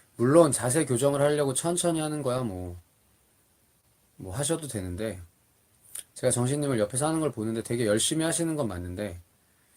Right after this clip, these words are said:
그렇게 해서 속도가 빨라지진 않을 거예요. 뭐 저도 매일 체크하지는 않는데, 그 인터벌이라는 게 뭐냐면요,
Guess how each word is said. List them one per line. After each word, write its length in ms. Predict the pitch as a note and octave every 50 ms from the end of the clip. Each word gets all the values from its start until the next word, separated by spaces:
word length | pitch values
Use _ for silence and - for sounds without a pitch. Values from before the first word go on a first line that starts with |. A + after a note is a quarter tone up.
| _ _ _ _ _ _ _
그렇게 360 | - - B2 C#3 C3+ - -
해서 100 | C#3 B2+
속도가 460 | A#2 - F3+ F3 - - F#3+ F#3 E3+ F3
빨라지진 480 | - D#3+ D#3 D#3 C#3+ C#3 C#3 C#3+ C3
않을 240 | G2+ F2 F2 E2+ -
거예요. 340 | - F#2+ F#2 F2+ F2+ F2+ F2 _ _ _ _ _ _ _ _ _ _ - - - - _ _ _ - -
뭐 120 | - C3
저도 360 | B2 - - C3+ C#3 E3 C#3
매일 260 | G#2 A2 B2 F3 G#3+
체크하지는 560 | G#3+ - A#3 A3 - - A3 G#3+ G#3 G#3+ G#3 F#3
않는데, 520 | A2+ G2+ G2+ G#2 A2+ D3 E3+ C#3 F#2 F2 - - - _ _ _ _ _ _ _ _ _ _ _ _ _ _ - - - _ - - - - _ - - - - - - - - - _ _ _ _
그 140 | - - C3+
인터벌이라는 840 | A#2+ C3+ E3+ F#3 - G3+ A#3 A#3+ A3+ A3+ A3 G#3 G#3 G3+ G3+ G3
게 80 | F#3 E3
뭐냐면요, 800 | A#2 G#2+ G#2 A2 A#2+ B2 A#2 G#2 F#2+ F#2 F#2+ G2+ A2+ A2+ F#2+ E2